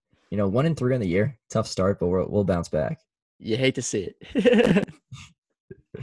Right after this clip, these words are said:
Speaker 2: Um, and just a little bit about myself. Uh, I am a, going to school still. I'm at Rutgers University. I ma-, majored in communications, and I'm also a minor in sport management.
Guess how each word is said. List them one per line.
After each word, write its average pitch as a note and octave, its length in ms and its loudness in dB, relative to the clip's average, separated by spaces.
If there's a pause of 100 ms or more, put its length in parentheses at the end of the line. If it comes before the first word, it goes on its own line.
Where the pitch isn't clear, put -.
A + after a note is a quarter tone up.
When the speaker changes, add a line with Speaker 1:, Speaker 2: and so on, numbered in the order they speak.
(720)
Speaker 2:
Um, C#3 520 4 (140)
and D3+ 160 -4
just G3 160 -6
a G3 60 2
little E3+ 260 0
bit D#3+ 160 -2
about C3+ 580 2
myself. D3 920 2 (220)
Uh, A2+ 600 4 (100)
I B2 200 4
am A#2+ 200 2
a, A2 400 -4 (140)
going C#3 220 2
to D#3 40 -4
school - 340 -2
still. B2 320 2
I'm A#2+ 160 2
at A2 220 -4
Rutgers A#2+ 340 -4
University. A#2+ 760 -2 (200)
I A2 220 -2
ma-, A#2 240 -6 (100)
majored C#3+ 400 -2
in C#3+ 60 -6
communications, C#3 1000 -2 (220)
and C3 260 2
I'm A2+ 120 -4
also A#2+ 320 -2
a A2 80 -2
minor A#2 280 0
in A2+ 60 -4
sport G#2+ 300 -4
management. B2+ 580 -4